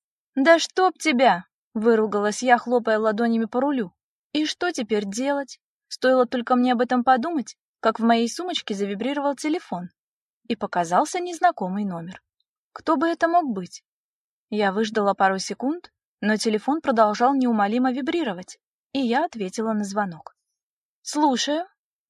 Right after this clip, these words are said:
На том конце провода я сначала услышала спокойную классическую музыку, за которой последовал мужской голос. «Ась, здравствуй еще раз. Это Сергей.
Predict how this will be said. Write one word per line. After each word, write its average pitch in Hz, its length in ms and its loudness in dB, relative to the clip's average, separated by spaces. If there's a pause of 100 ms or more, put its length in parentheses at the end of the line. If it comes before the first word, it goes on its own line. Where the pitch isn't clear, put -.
(180)
На 214 180 4
том 254 160 6
конце 247 300 4
провода 285 340 4
я 226 100 6
сначала 240 480 2
услышала 240 520 0
спокойную 254 560 2
классическую 247 720 0
музыку, 269 440 -2
за 185 120 -6
которой 247 440 0
последовал 220 640 -2
мужской 220 460 -2
голос. 247 480 -2 (800)
«Ась, 254 380 2 (260)
здравствуй 240 500 2
еще 208 260 0
раз. 175 300 -2 (380)
Это 285 220 -2
Сергей. 202 500 -6